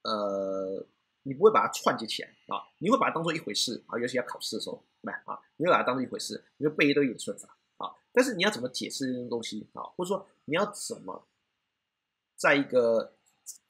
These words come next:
D U T，对，就是 device under test，给你一个装置啊，像我，像我以前，呃，面试的时候，有时候面试一些有点变态的题目啊，但是我还蛮喜欢的哈，就丢一只手机啊，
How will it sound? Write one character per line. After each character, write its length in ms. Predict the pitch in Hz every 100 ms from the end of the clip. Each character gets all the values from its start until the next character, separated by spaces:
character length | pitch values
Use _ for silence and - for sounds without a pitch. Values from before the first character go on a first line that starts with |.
| _ _
D 100 | 160
U 120 | 151
T， 200 | 156 139
对， 300 | 143 127 107 -
就 120 | - 113
是 60 |
device 340 | - 127 135 -
under 200 | 139 127
test， 260 | 120 - -
给 80 | 135
你 60 |
一 40 | 120
个 80 | 113
装 180 | 107
置 180 | 107 - _ _ -
啊， 160 | - _ _ _ _ _
像 160 | 165 151
我， 60 |
像 100 | 165
我 60 | 120
以 40 |
前， 220 | 101 98 - _ _ -
呃， 400 | 95 90 90 - _ _ _ _
面 220 | - 160
试 100 | 131
的 60 | 131
时 80 | 120
候， 120 | 117 113 - _ _
有 80 | -
时 80 | 131
候 80 | 127
面 120 | 123
试 160 | 123
一 40 | 113
些 180 | 117 113 - -
有 100 | 117
点 100 | 95
变 180 | 123
态 120 | - 101
的 60 |
题 120 | -
目 100 | 101
啊， 100 | 95 - _ _
但 100 | 170
是 60 | 156
我 40 |
还 120 | 113
蛮 120 | 110 113
喜 140 | -
欢 100 | 95
的 80 | 92
哈， 160 | - - _ -
就 100 | 131 - _ _ -
丢 140 | 170
一 20 |
只 100 | 165
手 120 | 165
机 260 | - 113 - _ _ _ -
啊， 180 | 104